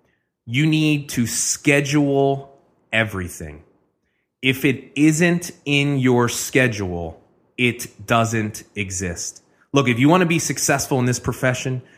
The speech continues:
you have to schedule every day and every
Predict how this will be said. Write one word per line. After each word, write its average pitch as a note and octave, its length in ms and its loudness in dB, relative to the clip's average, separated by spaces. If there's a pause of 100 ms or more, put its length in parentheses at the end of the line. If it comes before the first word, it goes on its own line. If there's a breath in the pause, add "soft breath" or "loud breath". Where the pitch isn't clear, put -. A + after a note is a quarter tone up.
(220 soft breath)
you D3+ 220 4
have D3 280 0
to C3 100 -4
schedule B2+ 760 0
every C#3 480 0
day A2+ 400 2
and G#2 180 -6
every G2 540 -6